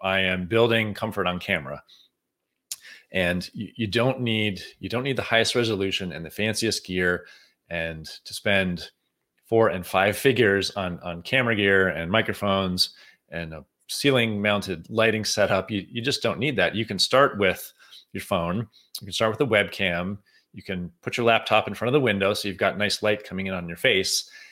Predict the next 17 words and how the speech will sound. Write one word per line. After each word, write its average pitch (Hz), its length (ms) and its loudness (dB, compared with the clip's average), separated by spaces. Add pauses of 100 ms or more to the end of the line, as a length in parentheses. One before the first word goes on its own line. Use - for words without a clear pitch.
(200)
And, 92 260 -4
and 87 120 -10
that's 117 220 -2
where, 95 260 -4
that's 113 200 -6
how 110 120 0
you 90 100 0
get - 120 -4
started. 80 440 0 (840)
You 85 140 -10
don't 104 280 0
need 104 220 -2
to 92 80 -6
break 95 260 0
the 104 60 -4
bank 87 480 -2 (360)
to, 87 480 -6